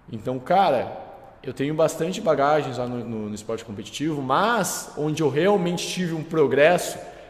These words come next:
psicológico e físico, onde me trouxe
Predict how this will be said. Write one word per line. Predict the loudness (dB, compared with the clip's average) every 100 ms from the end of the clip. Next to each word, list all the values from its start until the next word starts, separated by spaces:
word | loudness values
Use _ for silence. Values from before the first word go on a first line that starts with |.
| -14 6
psicológico | 8 8 4 0 4 8 10 8 6 0 -8 -12 -12
e | -10
físico, | 2 4 4 0 -10 -14 -20 -6
onde | 8 8 8 6
me | 4 2
trouxe | 6 10 12 10 4